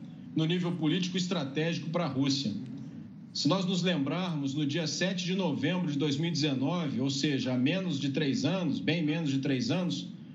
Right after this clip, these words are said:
o presidente Macron, da França, deu uma declaração dizendo que a otan estava em morte cerebral.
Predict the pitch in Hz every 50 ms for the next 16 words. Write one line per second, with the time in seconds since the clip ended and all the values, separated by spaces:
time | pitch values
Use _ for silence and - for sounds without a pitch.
0 | - - - 151 131 180 185 170 143 151 185 180 180 180 180 170 151 135 - 170
1 | 180 196 196 185 170 151 135 - - 160 185 196 190 170 - 147 135 156 175 180
2 | 175 170 165 160 - 160 156 151 143 135 139 - 175 185 180 170 135 110 - -
3 | - - - - - - 127 - 165 185 185 175 185 190 175 160 151 - - 180
4 | 180 180 180 - 185 180 175 175 175 165 165 175 175 165 165 170 - - 180 175
5 | 160 135 135 139 147 143 135 120 110